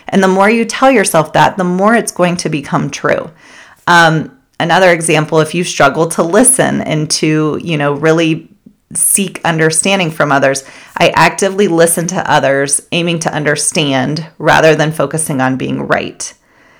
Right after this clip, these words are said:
And then just remembering, I'm a person who continues to learn about myself and can grow and change. So that's huge, just knowing that, you know, having that growth mindset and knowing that you can grow and change in any way that you decide and you choose to.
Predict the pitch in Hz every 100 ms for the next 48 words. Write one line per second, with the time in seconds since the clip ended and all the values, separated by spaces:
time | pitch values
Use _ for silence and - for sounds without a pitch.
0 | _ _ - 202 208 202 208 202 190 180
1 | 160 160 156 - 170 175 165 180 180 -
2 | 185 175 - 165 160 160 156 160 - 139
3 | 147 160 185 170 180 175 185 185 - 160
4 | 156 160 143 127 127 131 - - - -
5 | - _ _ _ _ - - 165 165 185
6 | 196 - 156 135 131 - 160 - 170 165
7 | 160 151 143 - _ _ 104 - 165 156
8 | 135 185 180 180 151 151 156 156 170 170
9 | 196 - 185 - - - _ _ 165 160
10 | 156 151 - 156 185 - - 160 151 139
11 | 143 135 131 - 131 127 127 156 156 131
12 | 127 - - 143 131 135 147 147 139 135
13 | 143 127 - 123 - - - 85